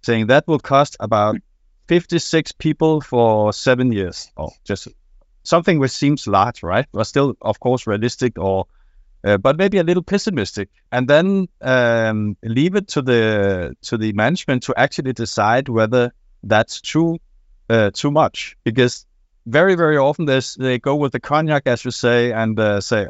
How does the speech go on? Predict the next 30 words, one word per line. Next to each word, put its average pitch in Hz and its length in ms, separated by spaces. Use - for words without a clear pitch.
"Okay, 117 320
we 110 140
need 117 160
to - 80
be 107 120
data 101 280
driven." 98 400
And 110 140
then 160 500
they 110 460
say 107 220
cheers 170 380
and 113 180
s-, - 120
start 113 280
off. 156 360
And 135 160
then 160 480
when 151 240
it's, 143 380
"Yeah, 139 340
we, 139 200
we 135 120
actually 143 320
need 127 200
a 123 80
person 127 380
more 117 220
here 123 340
or 101 360